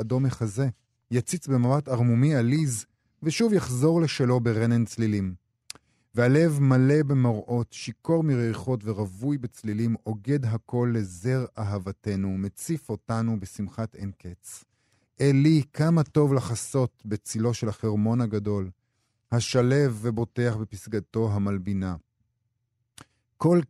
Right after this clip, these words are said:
קמת בו בענק זה, קרוב ללב ומוכר לגע-, מוכר עד לגעגועים, עד למלא ארגון את הלב, ועד כדי הרגשת מחנק בגרון, וטעם הלוח בזוויות הפה,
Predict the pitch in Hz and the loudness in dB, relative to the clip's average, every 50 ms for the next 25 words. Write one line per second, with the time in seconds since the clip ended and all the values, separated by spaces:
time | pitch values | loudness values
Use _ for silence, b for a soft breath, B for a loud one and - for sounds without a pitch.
0 | _ - - 156 165 175 165 139 - - 87 95 95 85 98 87 92 101 107 117 | _ -8 -2 0 2 4 4 2 0 -2 -8 -6 -6 -6 -6 -6 -2 -2 0 0
1 | 123 120 - - 110 98 107 117 120 117 113 _ _ _ _ _ _ _ _ _ | 0 -2 -4 -8 -10 -8 -6 -4 -4 -4 -6 _ _ _ _ _ _ _ _ _
2 | - 113 104 101 123 143 143 147 143 127 120 117 113 104 110 104 101 95 - - | -2 -2 0 2 2 2 2 2 2 2 2 2 0 0 0 -2 -2 -4 -4 -2
3 | 120 120 120 120 - _ _ _ - 104 104 98 95 101 92 95 - _ - 117 | -2 -2 -2 -2 -4 _ _ _ -6 -4 -4 -4 -4 -4 -6 -6 -6 _ -4 -2
4 | 110 104 - 135 139 139 131 127 120 110 120 113 107 113 104 104 95 90 92 95 | -2 -2 0 0 0 0 2 -2 -2 -2 -2 -2 -2 -2 -2 -2 -4 -4 -4 -4
5 | 92 92 90 85 - _ - 110 120 120 117 113 110 104 98 98 98 110 120 - | -4 -4 -4 -6 -8 _ -6 -4 -2 -2 -2 -2 -2 -2 0 -2 -2 -2 -4 -4
6 | - 113 92 101 101 95 95 107 110 113 117 113 - 110 101 90 85 85 85 82 | -6 -8 -8 -8 -10 -8 -6 -4 -4 -4 -4 -6 -6 -6 -6 -6 -6 -6 -8 -10
7 | 80 82 85 85 90 - - 104 113 110 - _ - 107 92 - 104 104 104 107 | -12 _ _ -16 -16 -12 -8 -6 -6 -6 -8 _ -12 -12 -8 -6 -4 -4 -2 -2
8 | 101 98 101 92 92 92 85 92 90 - - 123 117 - 117 101 - - 101 95 | -4 -4 -6 -6 -8 -12 -12 -12 -12 -10 -10 -10 -8 -8 -8 -8 -8 -8 -8 -6
9 | 101 123 135 - - 101 98 85 90 87 82 85 95 95 98 101 95 _ _ _ | -6 -6 -8 -8 -10 -10 -8 -8 -8 -8 -6 -6 -6 -4 -4 -6 -8 _ _ _
10 | _ _ _ _ _ _ - 98 - - 107 107 110 101 95 92 98 107 107 101 | _ _ _ _ _ _ -12 -10 -6 -4 -2 -2 -2 -2 -2 -2 -2 -4 -4 -6
11 | - 92 95 90 87 90 76 85 98 101 - - 95 - _ - 107 104 104 | -6 -10 -12 -10 -10 -12 -10 -8 -8 -8 -8 -8 -12 -14 _ -6 -4 -4 -4